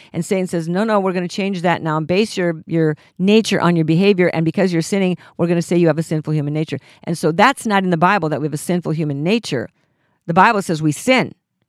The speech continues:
The Bible, in, and he, actually the word sin, uh, is an adjective in, in the Greek. It's not a, it's not a, a position of being. It's a, you know, the sin, sinning, sinner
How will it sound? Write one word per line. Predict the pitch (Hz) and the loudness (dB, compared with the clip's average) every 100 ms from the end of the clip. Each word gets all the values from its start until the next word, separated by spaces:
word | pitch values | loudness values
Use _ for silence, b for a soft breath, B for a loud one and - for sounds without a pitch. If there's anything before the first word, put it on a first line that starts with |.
| _ _ _ _ _ - | _ _ _ _ _ -6
The | 160 | 2
Bible, | 180 190 175 | 4 4 2
in, | 190 185 | 0 0
and | 175 | 0
he, | 175 - | 0 2
actually | 202 233 202 165 | 0 0 0 0
the | 170 | 2
word | 170 165 147 _ - | 2 0 -4 _ -12
sin, | 160 - - 240 175 175 180 _ _ _ _ _ _ - | -12 -6 0 2 2 0 -6 _ _ _ _ _ _ -2
uh, | 165 147 - - 76 - | 2 2 0 -6 -8 -2
is | 196 180 | 2 4
an | 180 - | 2 2
adjective | 220 233 185 - 160 143 | 0 2 0 0 -2 -2
in, | 143 139 | -6 -8
in | - 165 | -6 -4
the | 151 | -2
Greek. | 202 160 - _ _ _ _ - | -2 -2 -6 _ _ _ _ 0
It's | 165 - | 0 0
not | 185 175 175 | 0 4 4
a, | 156 - | 4 2
it's | 160 - | -4 -2
not | 170 160 | -2 0
a, | 143 135 - | -2 -4 -6
a | 143 135 - | -6 -6 -8
position | - 156 143 190 - 151 | -6 -6 -2 -2 -2 -6
of | 143 143 | -6 -2
being. | 208 185 113 - b b b b | -2 -2 -6 -14 b b b b
It's | 170 - | -2 0
a, | - 139 | -2 -2
you | 165 151 | -2 -2
know, | 151 127 - - 160 | -2 -4 -10 -20 -10
the | - 175 | -2 -2
sin, | - - 220 220 196 | -2 -6 -2 0 -2
sinning, | 180 196 196 190 185 180 | -4 -2 0 0 -2 -4
sinner | - 196 185 175 170 | -6 -2 0 0 -2